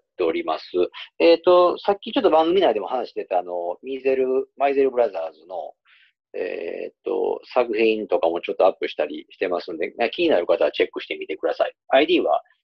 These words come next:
エイチケー七七四一一一となってますので、よろしくお願いします。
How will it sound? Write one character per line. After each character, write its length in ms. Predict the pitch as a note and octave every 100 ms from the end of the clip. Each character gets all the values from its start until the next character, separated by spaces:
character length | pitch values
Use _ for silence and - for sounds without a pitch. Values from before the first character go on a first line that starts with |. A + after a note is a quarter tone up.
| _ _ -
エ 80 | A2
イ 80 | G#2+
チ 120 | -
ケ 240 | C3 F#2 F2
ー 40 |
七 240 | F#2 F#2+ G2+
七 240 | A2 G2
四 180 | F2 -
一 280 | F2 - -
一 200 | - -
一 180 | - -
と 80 | D#2+
な 100 | D2+
っ 40 | -
て 60 | D#2
ま 100 | D2
す 80 | D#2
の 80 |
で、 80 | D2+
よ 80 | D#2+
ろ 60 | D#2
し 80 |
く 60 | -
お 20 |
願 160 | D2+ C#2+
い 20 |
し 100 | -
ま 60 | C2+ B2+ -
す。 240 | - _